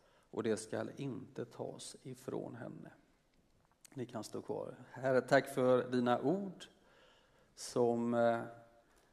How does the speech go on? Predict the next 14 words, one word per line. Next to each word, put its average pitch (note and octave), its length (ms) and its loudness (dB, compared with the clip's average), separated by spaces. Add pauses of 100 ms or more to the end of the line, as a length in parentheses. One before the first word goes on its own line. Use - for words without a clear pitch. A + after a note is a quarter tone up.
(100)
är B2 160 2
det B2 140 4
enda B2 640 2
som B2 240 -4
håller A2 680 -2 (1040)
genom C3+ 400 0
ett C#3 120 -4
helt B2 400 -6
liv A2 520 -8 (800)
och A#2 140 -2
in A2+ 200 -2
i A2 100 -4
en A2+ 220 -6
evighet. B2 960 -10